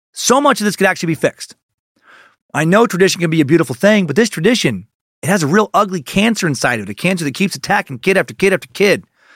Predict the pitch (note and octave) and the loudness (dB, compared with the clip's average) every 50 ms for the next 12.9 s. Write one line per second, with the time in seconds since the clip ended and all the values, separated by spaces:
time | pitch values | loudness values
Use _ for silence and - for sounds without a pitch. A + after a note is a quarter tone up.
0 | - - _ _ - C3+ C3 C#3+ F3+ F#3+ E3+ F3+ E3+ E3+ - - F3 D#3 C3+ G#2+ | -20 -20 _ _ -4 -2 0 2 0 0 0 -2 -2 -2 -2 -2 -2 -2 -2 -4
1 | E2 - _ _ _ _ _ _ _ _ _ _ _ _ _ _ _ - C#3+ C#3 | -6 -12 _ _ _ _ _ _ _ _ _ _ _ _ _ _ _ -4 -2 2
2 | D#3 G#3 B3+ A#3+ A3 G3 F#3+ - F#3 G3+ - - D#3+ F3 F3+ - - C#3 B2+ A#2+ | 2 2 2 2 0 -2 0 0 0 0 0 0 0 0 2 2 0 -2 -2 -2
3 | A#2+ - - C#3 C#3 C#3 C3 C3+ C3+ C3 A#2+ A#2 - C3+ D3 - - E3+ D3+ - | -4 -2 0 2 2 2 2 2 0 0 0 -2 -4 -6 -6 -4 -4 -6 -6 -4
4 | D3+ C3 F3+ F#3+ G3 F#3+ F3 F#3+ G3 F#3+ F#3 E3 G#3+ A#3+ A3+ A#3+ A3 F#3 G3 E3+ | -2 0 2 2 2 2 2 0 0 0 0 0 2 0 2 2 0 0 0 0
5 | D3+ D#3 F3 F#3+ G3+ - F#3 F3+ E3 - - G3 G3 A3 A#3 G3+ - F#2 - - | 2 4 4 2 2 0 -2 -4 -6 -2 0 2 2 2 2 0 -4 -6 -8 -6
6 | B2 A#2 G#2+ F#2 - _ _ _ _ _ _ _ _ _ _ _ _ - - - | -4 -4 -6 -6 -10 _ _ _ _ _ _ _ _ _ _ _ _ -20 -14 0
7 | - A#3 C4 - - C4 G3 - F3 D#3 B2+ A2 A2+ - - C#3+ A#2+ A2+ A2 G#2 | 0 0 0 2 -4 -6 -4 0 0 0 0 -2 -6 -4 -2 -2 -2 -2 -4 -6
8 | - - - - _ _ _ _ _ _ _ _ _ _ _ _ _ _ _ - | -8 -10 -12 -14 _ _ _ _ _ _ _ _ _ _ _ _ _ _ _ -6
9 | - - A3 A#3 - - A#3+ A#3 G#3 - G3+ F3 E3+ - - - E3+ D#3 C#3 B2+ | 0 0 0 0 0 -2 -2 -2 0 0 0 0 0 -2 0 2 2 2 2 0
10 | - - B2 - - D3 B2+ G#2+ - C3+ B2 A#2 - - B2+ G#2 F2+ - - _ | -2 -4 -8 -2 0 0 0 2 0 0 -2 -2 -2 -2 -4 -4 -4 -8 -16 _
11 | _ _ _ _ _ _ _ C3+ F#3+ A#3 A#3+ - - _ _ _ _ _ _ _ | _ _ _ _ _ _ _ 2 2 4 2 0 -2 _ _ _ _ _ _ _
12 | _ _ _ _ _ - - G3+ G#3+ A#3 A#3 A3+ - G#3+ G3+ F3 D3+ | _ _ _ _ _ -2 0 2 2 2 2 0 0 2 2 2 2